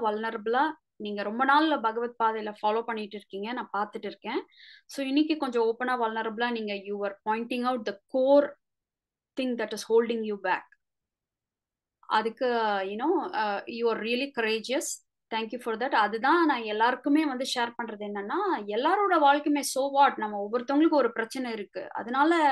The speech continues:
வந்து நம்ம வந்து அசிங்கப்படுறதோ, நம்மள நாமே ஐசோலேட் பண்ணிக்கவோ தேவையில்லை. நமக்கு என்ன விஷயங்கள் தடையா இருக்குன்னு அந்த கோரை வந்து நம்ம புரிஞ்சுக்கிட்டோம், அதுலேருந்து நமக்கு வந்து என்னங்கிறத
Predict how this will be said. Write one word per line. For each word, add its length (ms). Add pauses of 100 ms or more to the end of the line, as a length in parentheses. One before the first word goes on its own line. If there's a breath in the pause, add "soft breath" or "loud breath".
வந்து 240
நம்ம 260
வந்து 260 (480 loud breath)
அசிங்கப்படுறதோ, 800 (100)
நம்மள 300
நாமே 320
ஐசோலேட் 420
பண்ணிக்கவோ 440
தேவையில்லை. 480 (380 soft breath)
நமக்கு 680
என்ன 460
விஷயங்கள் 560
தடையா 420
இருக்குன்னு 440
அந்த 160 (180)
கோரை 640
வந்து 320
நம்ம 200 (320)
புரிஞ்சுக்கிட்டோம், 760 (960)
அதுலேருந்து 480 (220)
நமக்கு 360
வந்து 280
என்னங்கிறத 680